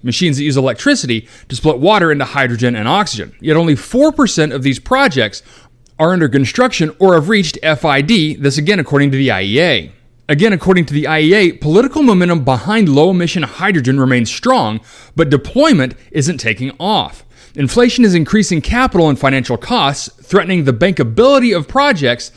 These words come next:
across the entire hydrogen value chain. According to the organization, initial cost estimates for several projects have been revised by up to fifty percent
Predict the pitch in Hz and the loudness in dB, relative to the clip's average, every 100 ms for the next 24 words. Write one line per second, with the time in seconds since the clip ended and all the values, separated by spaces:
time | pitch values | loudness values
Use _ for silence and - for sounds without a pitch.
0 | - - 135 - 180 - 165 139 135 131 | -20 -8 -6 0 0 0 -4 -4 -4 -2
1 | 151 110 117 107 127 110 92 95 - 220 | -2 -2 -4 -4 -4 -2 -4 -4 -4 0
2 | 240 123 - - _ _ - - 131 190 | 2 0 -6 -18 _ _ -18 -12 -2 2
3 | 185 156 160 151 139 143 214 - 131 - | 2 4 4 2 0 2 0 0 -4 -4
4 | 143 170 240 311 - 202 226 - 139 - | 0 2 2 -2 -6 -6 -4 -2 -2 -4
5 | 143 135 127 - 156 120 - 247 240 135 | -8 -4 -4 -2 -2 -2 0 0 2 0
6 | 120 - - - - 156 156 147 131 113 | -2 -6 -18 -10 -4 0 2 4 2 2
7 | 240 233 135 135 139 147 135 156 151 - | 0 0 0 -2 -2 -2 -2 -6 -6 -2
8 | 233 - 226 202 208 - 233 | -2 0 -2 0 0 0 -2